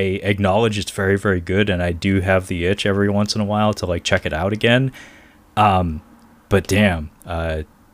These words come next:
some of the, some of the horror material in that is actually kind of effective, which is a rarity,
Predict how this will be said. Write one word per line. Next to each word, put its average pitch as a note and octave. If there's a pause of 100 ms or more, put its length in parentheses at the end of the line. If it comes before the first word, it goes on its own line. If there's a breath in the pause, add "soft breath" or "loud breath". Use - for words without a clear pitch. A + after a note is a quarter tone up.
(240)
some A#2
of G#2
the, G#2 (160)
some A#2+
of A#2
the G#2+
horror G#2+ (200)
material G#2
in F#2
that F2+
is F2
actually F2+
kind F#2
of E2+
effective, E2
which F2
is G2 (260)
a G2
rarity, F2